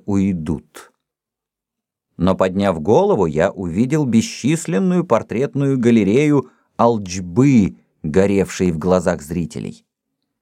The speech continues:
Черты их лиц — стали лесом, дрожащим от возбуждения. Мулат и я были для них божествами, держащими в руках гром.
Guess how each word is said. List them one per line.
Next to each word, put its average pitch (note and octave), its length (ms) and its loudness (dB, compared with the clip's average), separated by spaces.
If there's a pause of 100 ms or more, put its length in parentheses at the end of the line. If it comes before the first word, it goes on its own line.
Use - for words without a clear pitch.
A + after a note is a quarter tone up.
(360)
Черты A#2+ 420 2
их - 140 -4
лиц — B2 440 2 (240)
стали G2 400 0
лесом, G#2 960 2
дрожащим G2 840 0
от G2 120 -6
возбуждения. F2+ 1040 -2 (1080)
Мулат F2+ 640 2
и F2 40 -2
я G#2+ 440 0 (360)
были C3+ 460 0
для G#2+ 240 2
них G#2+ 320 4
божествами, F#2 1400 0 (340)
держащими F#2+ 960 0
в F2+ 120 -6
руках E2+ 480 -4
гром. C#2+ 600 -4